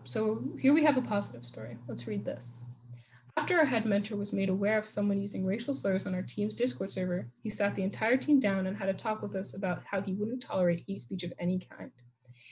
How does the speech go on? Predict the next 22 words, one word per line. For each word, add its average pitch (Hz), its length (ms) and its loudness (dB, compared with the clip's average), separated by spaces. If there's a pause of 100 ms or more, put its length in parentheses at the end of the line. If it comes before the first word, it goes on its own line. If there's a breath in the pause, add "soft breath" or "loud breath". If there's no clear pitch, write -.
(260 loud breath)
He 233 160 0
told 277 240 6
us 339 200 0 (300)
that 202 220 4
anyone 311 380 6
who 311 160 2
had, 254 180 6
had 196 420 2 (220)
used 285 500 8
or 214 80 0
continued 277 560 4
to 202 120 -4
use 196 300 -2 (280 soft breath)
that 208 120 4
kind 240 240 4
of 294 140 6
language 196 540 -2 (180)
would 202 140 -4
face 208 160 -2
a - 60 -6
hefty - 340 -6
punishment. - 480 -12